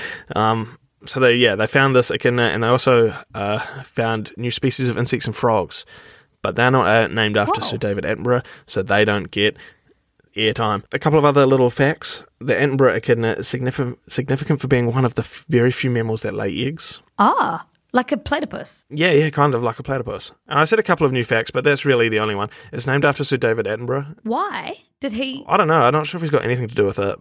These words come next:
Speaker 1: but
Speaker 2: <laughs> But they thought it would get good media. Good for these people finding a fucking, well, okay, that's actually something I think about, not often, but how do we know that everything's,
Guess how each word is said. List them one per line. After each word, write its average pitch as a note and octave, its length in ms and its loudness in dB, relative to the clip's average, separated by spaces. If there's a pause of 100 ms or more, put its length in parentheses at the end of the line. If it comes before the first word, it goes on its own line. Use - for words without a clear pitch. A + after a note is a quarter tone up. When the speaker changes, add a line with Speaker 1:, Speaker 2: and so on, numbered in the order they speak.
(140)
Speaker 1:
but - 300 -2 (260)
Speaker 2:
<laughs> - 400 -8
But C4+ 100 0
they B3 100 2
thought C#4+ 140 -2
it C4 60 -4
would B3+ 100 -2
get C4+ 140 -2
good A3+ 140 2
media. G#3+ 440 0 (340)
Good F#4 140 -2
for G#4 120 -2
these D#4+ 220 0
people G#3+ 400 -4
finding B3+ 440 0
a A#3+ 240 -2
fucking, A3 640 -2 (280)
well, G4 180 0
okay, E4 180 2
that's C#4 180 0
actually F4 200 -6
something E4+ 260 -2
I D#4 60 0
think A3+ 200 -2
about, G#3 300 0
not A3+ 240 0
often, F#3+ 440 -6 (280)
but D4 200 -2 (180)
how E4 260 2
do F#4+ 80 0
we F#4 100 0
know G3 320 2
that G3 160 -2
everything's, F#3+ 380 0